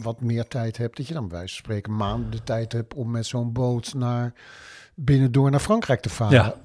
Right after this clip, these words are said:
Speaker 1: Als dat überhaupt kan. Ik weet niet eens
Speaker 2: Ja,
Speaker 1: of
Speaker 2: dat
Speaker 1: dat
Speaker 2: kan.
Speaker 1: kan.
Speaker 2: Dat kan. Heel
Speaker 1: Maar
Speaker 2: goed zelfs.
Speaker 1: dat je dat niet met hetzelfde bootje doet, begrijp ik ook
Speaker 2: Ja,
Speaker 1: wel. Maar
Speaker 2: dat hebben we toch wel in een andere boot weer.
Speaker 1: Ja.
Speaker 2: Nee,
Speaker 1: Maar
Speaker 2: ik
Speaker 1: laten we nou eens beginnen bij jouw ervaring. Als je, als jij mij dit hoort zeggen, ehm, zeg jij dan van, "Nou,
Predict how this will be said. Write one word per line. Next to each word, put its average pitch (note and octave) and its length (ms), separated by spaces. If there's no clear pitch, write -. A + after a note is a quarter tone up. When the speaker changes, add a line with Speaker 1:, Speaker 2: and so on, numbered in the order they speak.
Speaker 1:
Als D#3+ 200
dat D3 200
überhaupt D3 420
kan. G3 180
Ik A#2 120
weet A2 100
niet A2 100
eens D3 80
Speaker 2:
Ja, C#3+ 80
Speaker 1:
of D#3+ 60
Speaker 2:
dat - 80
Speaker 1:
dat B3+ 100
Speaker 2:
kan. D3 180
Speaker 1:
kan. G2 100
Speaker 2:
Dat A#2+ 140
kan. G#2+ 120
Heel G2 140
Speaker 1:
Maar B2+ 100
Speaker 2:
goed B2 100
zelfs. B2 260
Speaker 1:
dat B2 180
je C#3 60
dat B2 120
niet B2+ 200
met B2+ 100
hetzelfde A2+ 440
bootje A2 340
doet, B2+ 160
begrijp C#3+ 360
ik D3 100
ook D#3 120
Speaker 2:
Ja, B2+ 140
Speaker 1:
wel. F2 260
Maar B2 180
Speaker 2:
dat A#2 120
hebben C3 180
we A#2+ 60
toch C3 160
wel B2+ 100
in B2 60
een B2+ 80
andere B2+ 260
boot G2 260
weer. G2 180
Speaker 1:
Ja. E3 200
Speaker 2:
Nee, G#2 140
Speaker 1:
Maar - 100
Speaker 2:
ik F#3 60
Speaker 1:
laten G#3 140
we G#3 60
nou G#3 120
eens D3+ 100
beginnen A3+ 360
bij G#3 140
jouw A3 260
ervaring. A3 360
Als G#3+ 100
je, - 80
als - 180
jij G3+ 120
mij G3 220
dit F3+ 180
hoort E3+ 280
zeggen, A#2 460
ehm, C#3 240
zeg - 260
jij D3+ 140
dan C#3+ 200
van, C3+ 120
"Nou, B2 200